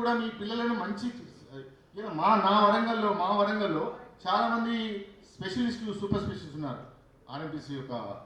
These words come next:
పిల్లలు. చాలా సంతోషం. నేనేమంటున్నా అంటే, సార్, ఒక్కటి మిమ్మల్ని సూటిగా ప్రశ్నించేది ఏంటంటే, బ్రహ్మారెడ్డి గారు, క్వాలిఫైడ్ వైద్యులు ఎలా ముందుకు వస్తుంటే,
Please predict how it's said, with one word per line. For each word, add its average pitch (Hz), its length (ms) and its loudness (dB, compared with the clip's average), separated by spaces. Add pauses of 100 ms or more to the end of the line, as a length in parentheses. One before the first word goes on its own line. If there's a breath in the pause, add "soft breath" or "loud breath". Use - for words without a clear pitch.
(120)
పిల్లలు. 127 300 -6 (520)
చాలా 240 220 2 (120)
సంతోషం. - 380 -4 (920)
నేనేమంటున్నా 226 560 0
అంటే, - 200 -8 (340)
సార్, - 160 -16 (100)
ఒక్కటి 240 300 -8 (380)
మిమ్మల్ని 160 360 -4
సూటిగా 226 380 -6
ప్రశ్నించేది 156 520 -10
ఏంటంటే, 113 320 -14 (440)
బ్రహ్మారెడ్డి 135 480 -4
గారు, 117 180 -14 (560)
క్వాలిఫైడ్ 247 640 4
వైద్యులు 214 400 -4 (360)
ఎలా 190 140 -2 (500)
ముందుకు 185 340 -4
వస్తుంటే, 143 400 -10